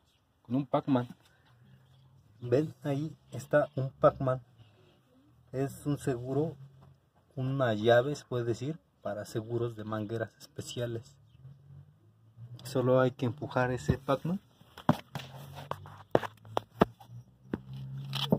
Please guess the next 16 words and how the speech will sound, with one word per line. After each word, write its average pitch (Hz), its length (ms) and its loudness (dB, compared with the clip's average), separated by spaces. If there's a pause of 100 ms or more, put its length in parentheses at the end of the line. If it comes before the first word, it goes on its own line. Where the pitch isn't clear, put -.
(640)
Este 151 560 6
hay 143 120 6
que 135 100 2
empujarlo 135 480 2 (180)
hacia 131 300 2
adentro, 135 480 2
así, 135 340 -2 (840)
para 131 180 2
que - 160 -4
presione 143 520 4
esas 135 200 0
patitas - 560 0 (160)
que 120 80 -2
nosotros - 460 -8
vemos 110 320 -4
aquí. 131 200 -14